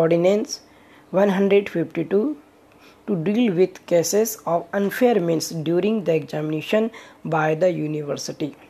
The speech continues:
Such candidate will not also be dealt with। Additionally, in pursuance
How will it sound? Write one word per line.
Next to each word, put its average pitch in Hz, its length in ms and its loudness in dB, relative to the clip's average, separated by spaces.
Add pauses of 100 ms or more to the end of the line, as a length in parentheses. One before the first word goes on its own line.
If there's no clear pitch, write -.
(140)
Such - 440 -2
candidate 156 480 0
will 147 160 -8
not 151 320 -4 (1000)
also 269 600 2 (200)
be 185 100 0
dealt 156 400 -2 (120)
with। 160 200 -4 (2000)
Additionally, 196 600 4 (1500)
in 262 180 6 (800)
pursuance 214 600 4